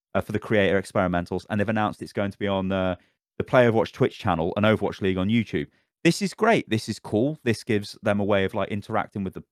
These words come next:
the, the community. It lets players get involved. It lets them form teams.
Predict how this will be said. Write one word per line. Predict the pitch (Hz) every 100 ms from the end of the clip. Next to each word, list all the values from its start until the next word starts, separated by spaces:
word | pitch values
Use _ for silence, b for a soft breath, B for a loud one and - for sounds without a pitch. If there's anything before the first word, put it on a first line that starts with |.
| -
the, | 104
the | -
community. | 98 110 110 139 - 156 b b -
It | 104
lets | 107
players | - - 117 117 104
get | 107
involved. | 92 117 127 139
It | 87
lets | -
them | -
form | - 101 98 92
teams. | 110 117